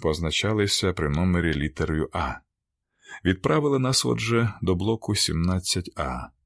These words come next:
в розпорядження блокового Алойзія, прозваного пізніше Кривавим Алойзієм. Це був німець-комуніст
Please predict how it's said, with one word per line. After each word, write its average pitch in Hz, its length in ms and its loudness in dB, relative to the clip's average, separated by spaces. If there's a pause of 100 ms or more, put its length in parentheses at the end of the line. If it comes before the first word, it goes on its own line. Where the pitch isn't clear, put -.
(280)
в - 40 -8
розпорядження 82 880 0
блокового 78 680 -2 (240)
Алойзія, 64 760 -2 (840)
прозваного 73 520 2
пізніше 71 580 -2 (160)
Кривавим 71 720 -2
Алойзієм. 64 720 -6 (720)
Це 180 200 2
був 107 160 2
німець-комуніст 82 1040 0